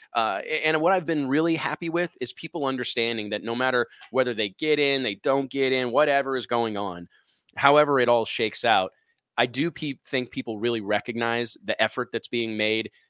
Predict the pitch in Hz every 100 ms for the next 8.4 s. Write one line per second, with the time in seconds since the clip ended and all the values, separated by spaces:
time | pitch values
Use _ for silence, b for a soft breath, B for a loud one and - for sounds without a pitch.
0 | - 107 110 123 117 117 117 104 110 113
1 | 113 110 - 110 107 - 117 107 107 117
2 | 101 - 113 107 113 101 98 87 107 95
3 | 95 92 95 90 92 - 101 101 107 107
4 | 104 b b b b 127 - 127 185 -
5 | 135 160 196 175 - 147 - 135 135 123
6 | 117 117 120 117 - 113 156 156 135 117
7 | 107 107 117 - 110 98 - 139 120 107
8 | 95 110 107